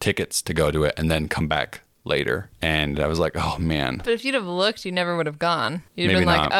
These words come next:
Speaker 2: "Oh,
Speaker 1: Yeah.
Speaker 2: I'm not gonna get there early enough to get tickets 'cause it's two hours away."
Speaker 1: Yeah. And so we were, I was pretty bummed. And I'm not the type of person at all to be like,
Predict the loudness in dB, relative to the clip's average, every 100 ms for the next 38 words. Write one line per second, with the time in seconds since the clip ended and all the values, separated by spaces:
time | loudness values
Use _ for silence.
0 | 4 4 0 2 2 4 2 0 -2 -2
1 | 0 2 0 0 -4 -8 -4 -2 -2 -4
2 | -8 -10 -8 0 2 2 0 -2 0 0
3 | -2 0 2 2 -4 _ -2 0 4 6
4 | 6 4 2 2 2 2 4 4 4 2
5 | 2 4 6 4 2 -2 0 0 -2 -4
6 | 0 2 2 2 2 2 0 2 4 2
7 | 0 -6 0 2 4 4 2 -2 -10 -18